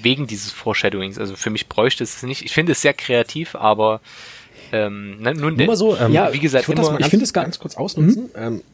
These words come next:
Speaker 2: das hast du ja in relativ vielen Geschichten, Büchern et cetera, dass so kapitelweise oder manchmal auch nur am Anfang überhaupt der gesamten Geschichte,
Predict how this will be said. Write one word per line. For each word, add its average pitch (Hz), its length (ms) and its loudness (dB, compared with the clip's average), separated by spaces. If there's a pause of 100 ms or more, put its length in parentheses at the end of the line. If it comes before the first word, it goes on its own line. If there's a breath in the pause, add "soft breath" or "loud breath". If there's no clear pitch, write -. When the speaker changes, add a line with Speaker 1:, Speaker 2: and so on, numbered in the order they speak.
(580)
Speaker 2:
das - 160 -6
hast 170 180 -2
du 214 40 2
ja 175 160 4
in 147 160 0
relativ 151 460 -2
vielen 160 600 0
Geschichten, 139 720 0
Büchern 165 380 2
et 110 120 0
cetera, 160 280 -2
dass 123 160 0
so 123 320 2
kapitelweise 143 800 2
oder 110 400 6 (140)
manchmal 113 360 2
auch 104 120 4
nur 123 260 6
am 113 140 2
Anfang 139 340 2
überhaupt 110 340 0
der 123 260 0
gesamten 110 400 0
Geschichte, 143 440 -2